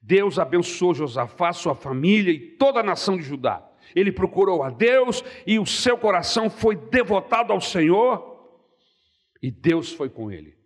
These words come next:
Seja fiel ao Senhor. Não abra mão disso.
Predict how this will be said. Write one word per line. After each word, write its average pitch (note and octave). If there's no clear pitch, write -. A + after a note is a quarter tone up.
Seja C#4+
fiel G3
ao D3+
Senhor. G#2
Não C#4+
abra D4+
mão B3+
disso. -